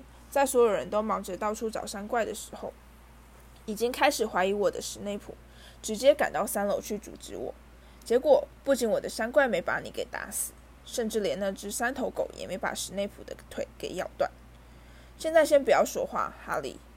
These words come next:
我需要好好检查一下这面有趣的镜子。”直到此时，哈利才察觉到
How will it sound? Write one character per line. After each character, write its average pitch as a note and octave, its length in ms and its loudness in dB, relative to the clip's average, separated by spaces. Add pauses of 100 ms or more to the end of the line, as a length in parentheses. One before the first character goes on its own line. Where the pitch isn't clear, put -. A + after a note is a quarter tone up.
(360)
我 G#3 120 -4
需 B3 160 0
要 C4+ 120 8
好 C#4+ 160 -2
好 A3 200 2
检 G#3+ 200 -6
查 - 220 -8
一 - 60 -8
下 F#3 200 0
这 F#3+ 140 -2
面 F#3 160 -6
有 - 160 -12
趣 - 200 -4
的 - 120 -4
镜 - 220 -12
子。” - 180 -20 (960)
直 A3 160 -4
到 D4 180 8
此 - 280 -4
时， - 260 -10 (580)
哈 C4 220 2
利 C#4+ 140 6
才 F3+ 180 -2
察 F3 220 -6
觉 F3 160 -4
到 - 260 -2